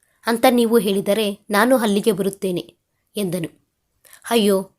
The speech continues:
ಗೌತಮ್ರವರೇ, ನೀವು ಬರುವುದೇನು, ನಾನೇ ಬರ್ತೀನಿ, ನಿಮ್ಮ ಆಫೀಸ್ ಬಳಿ ಇರುವ ಕೆಫೆಗೆ" ಎಂದಳು. "ಓಕೆ, ಕಮ್ ಫಾಸ್ಟ್" ಎಂದು ಹೇಳಿ ಫೋನ್ ಕಟ್ ಮಾಡಿದನು. ಮನೆಯಲ್ಲಿ ಹೊಸ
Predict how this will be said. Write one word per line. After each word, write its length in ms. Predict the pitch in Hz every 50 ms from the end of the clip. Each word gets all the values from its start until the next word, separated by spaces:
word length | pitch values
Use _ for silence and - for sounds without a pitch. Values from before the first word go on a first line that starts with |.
| -
ಗೌತಮ್ರವರೇ, 760 | 185 233 233 233 277 269 247 254 233 220 226 254 320 339 - _ _ _ _ -
ನೀವು 260 | 220 254 302 339 302
ಬರುವುದೇನು, 600 | 220 247 214 214 208 196 202 185 170 170 165 160 _ _ _ _ _ _ _ _ -
ನಾನೇ 260 | 208 208 226 247 277 254
ಬರ್ತೀನಿ, 600 | 196 208 190 202 - 202 190 185 170 - _ _ _ _ _ _ _ _ _ _ - 233
ನಿಮ್ಮ 200 | 254 262 277 277 240
ಆಫೀಸ್ 380 | 220 208 220 - 285 269 - 202
ಬಳಿ 160 | 208 202 214
ಇರುವ 320 | 180 202 165 196 208 214 196 185 - _
ಕೆಫೆಗೆ" 560 | - 214 214 214 214 208 185 170 - - _ _ _ _ _ _ _ _ - 202
ಎಂದಳು. 440 | 196 180 180 175 160 - - _ _ _ _ _ _ _ _ _ _ - - - _ -
"ಓಕೆ, 280 | 254 269 269 311 277
ಕಮ್ 220 | 277 - 220 220 202
ಫಾಸ್ಟ್" 400 | - 208 185 - - - - - _ _ _ _ _ _ _ _ _ _ _ -
ಎಂದು 220 | 226 233 226 240
ಹೇಳಿ 320 | 240 214 277 311 269 240 254
ಫೋನ್ 360 | - - - 233 233 269 269
ಕಟ್ 260 | - 208 196 196 -
ಮಾಡಿದನು. 520 | 196 180 170 175 170 175 160 - _ _ _ _ _ _ _ _ _ _ _ _ - - _ - _ _ -
ಮನೆಯಲ್ಲಿ 580 | 226 233 233 294 277 240 214 220 233 226 208 208
ಹೊಸ 380 | - _ - 214 220 - -